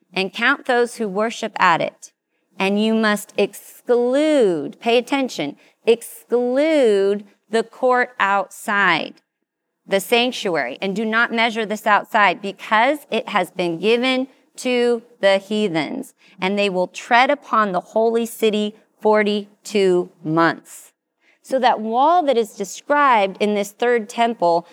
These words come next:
that Benjamin Netanyahu believes he is called by God to actually participate in bringing to fruition on the planet in Jerusalem on Temple Mount now, Ezekiel, we're, we're watching. Okay, so the Dome of the Rock,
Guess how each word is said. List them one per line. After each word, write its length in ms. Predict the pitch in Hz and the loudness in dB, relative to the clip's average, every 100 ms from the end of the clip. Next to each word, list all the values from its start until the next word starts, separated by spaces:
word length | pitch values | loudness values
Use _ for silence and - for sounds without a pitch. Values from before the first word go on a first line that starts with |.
| _ - | _ -4
that 120 | 190 | 0
Benjamin 440 | 240 254 247 220 | 0 0 -2 0
Netanyahu 600 | 220 190 202 196 202 190 | 0 0 0 0 0 -2
believes 500 | 170 180 214 240 220 | 0 -2 0 -2 -4
he 120 | 214 | -4
is 80 | 165 | -4
called 320 | - 220 220 | 0 2 2
by 140 | 202 185 | 2 0
God 340 | 196 196 196 | 0 2 0
to 140 | - 202 | -2 0
actually 480 | 196 202 - 185 180 | 2 2 -2 -2 -2
participate 800 | 190 170 - 226 220 208 190 180 | 0 0 0 -2 -2 0 -2 0
in 200 | 185 170 | -4 0
bringing 420 | 196 202 202 202 | 0 2 0 -4
to 140 | - | -6
fruition 800 | 180 180 170 196 214 - 208 202 | -4 -2 2 0 0 -2 -2 0
on 200 | - 175 | -2 -2
the 80 | 170 | -4
planet 640 | - 190 190 202 202 202 196 | -6 -4 0 0 2 2 0
in 160 | 175 165 | -6 -2
Jerusalem 640 | 170 180 208 208 202 190 | -2 0 0 0 0 0
on 140 | - - | -4 -4
Temple 340 | 220 208 202 | -2 0 0
Mount 340 | 202 190 - | 0 -2 -4
now, 720 | - 175 190 247 202 165 170 - _ _ - _ _ - | -10 -6 0 2 4 2 -2 -6 _ _ -20 _ _ 0
Ezekiel, 720 | 226 214 285 339 262 254 220 | 0 2 0 0 0 2 2
we're, 200 | 208 226 | 2 -2
we're 240 | 202 214 226 | -2 -2 0
watching. 800 | 220 254 311 - 214 175 175 - _ - | 2 2 2 -4 -4 -4 -6 -10 _ -2
Okay, 160 | 202 214 | 2 4
so 220 | 208 190 _ _ _ | 2 0 _ _ _
the 80 | 202 | -4
Dome 340 | 190 277 311 302 | 2 4 4 2
of 120 | 233 | 0
the 80 | 208 | 2
Rock, 340 | 190 - | 0 0